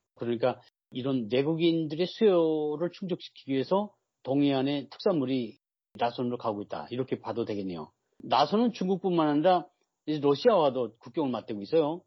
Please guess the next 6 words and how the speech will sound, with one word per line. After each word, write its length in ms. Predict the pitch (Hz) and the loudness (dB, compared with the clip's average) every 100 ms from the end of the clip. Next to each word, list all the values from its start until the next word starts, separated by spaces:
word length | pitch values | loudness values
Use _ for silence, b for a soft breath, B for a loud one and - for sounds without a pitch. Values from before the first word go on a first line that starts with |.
| _ _ _ _ | _ _ _ _
혹시 520 | 143 - 202 190 170 135 - | -14 -8 -2 0 0 -4 -12
북중로 500 | 139 - 202 190 170 | -12 -4 0 2 2
관광도 500 | 156 147 143 143 170 | 0 0 0 0 0
실질적으로 560 | - 202 175 151 135 | -2 -4 -2 0 2
이루어지고 380 | 160 120 117 156 | 2 2 0 0
있습니까? 420 | 139 104 98 - | -2 -6 -8 -10